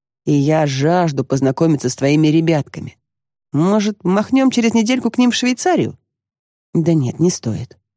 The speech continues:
"Почему?" "Пусть отдыхают спокойно, а то мы ввалимся и весь отдых на смарку".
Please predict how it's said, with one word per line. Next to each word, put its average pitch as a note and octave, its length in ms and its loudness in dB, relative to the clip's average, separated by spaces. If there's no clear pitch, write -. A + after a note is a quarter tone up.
"Почему?" C4 360 -2
"Пусть C#4+ 240 0
отдыхают C#3 480 0
спокойно, B2+ 680 -4
а D#3+ 100 -2
то G3 120 0
мы F#3+ 240 4
ввалимся D#3 640 0
и D3 80 2
весь E3+ 220 0
отдых E3+ 320 -2
на C3 100 0
смарку". B2+ 520 -4